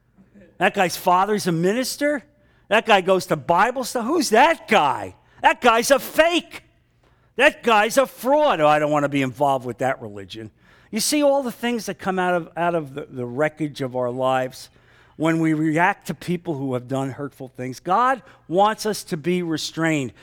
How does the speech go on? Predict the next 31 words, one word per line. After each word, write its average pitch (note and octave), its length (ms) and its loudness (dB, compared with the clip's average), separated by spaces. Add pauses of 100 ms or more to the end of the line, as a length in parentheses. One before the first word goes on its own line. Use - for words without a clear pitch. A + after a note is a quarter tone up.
(140)
And E3+ 140 -4
so G3 160 2
you F3+ 180 -2
see D4+ 440 0
this G3+ 260 -2
lesson F#3+ 420 0
of D#3+ 120 -4
David. G3 360 -2 (220)
This - 180 -4
is A3 120 -2
a E3+ 80 2
really A3+ 400 0
important G3 520 -2
lesson. F#3+ 360 -2 (260)
If A#3+ 240 6
a A#3 100 4
guy C4 640 2 (140)
who C4 240 2
is A#3+ 160 0
being A#3+ 340 0
pursued A3+ 920 0 (280)
in G#3+ 160 2
terms A#3+ 360 0
of G3 120 -2
his F3+ 180 0
life A#3+ 340 2
being A3+ 280 0
taken A3 360 -2
away G3+ 280 2
from E3 180 -4
him D#3+ 240 -2